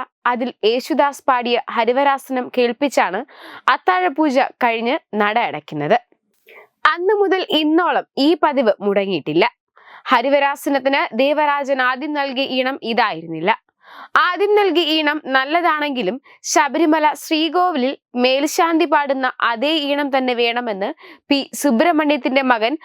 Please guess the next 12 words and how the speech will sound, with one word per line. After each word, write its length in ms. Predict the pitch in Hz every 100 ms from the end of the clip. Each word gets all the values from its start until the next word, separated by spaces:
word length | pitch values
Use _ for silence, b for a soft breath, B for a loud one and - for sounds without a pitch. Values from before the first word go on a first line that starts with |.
| B B 302
കാർത്തികേയന് 640 | 294 311 370 320 330 247 - 220
നിർബന്ധമുണ്ടായിരുന്നു. 1000 | 220 214 262 214 151 151 151 151 175 233 _ _ _ B B B B 190
ദേവരാജനെ 680 | 233 269 294 277 277 294 277 254
പോലെ 260 | 269 262 320 254
ഉന്നത 320 | 269 285 294 320 330 - -
ശീർഷനായ 720 | 285 285 285 349 320 285 247 294 - B B -
ഒരാളോട് 560 | 269 320 320 311 302 294 - 254
ഈണം 280 | 262 302 370 349
മാറ്റാൻ 340 | 320 311 294 269
പറയാൻ 340 | 262 247 262 294 247
അദ്ദേഹത്തിന് 500 | 226 285 254 247 208 208
മടിയായിരുന്നു. 760 | 202 196 233 196 151 160 208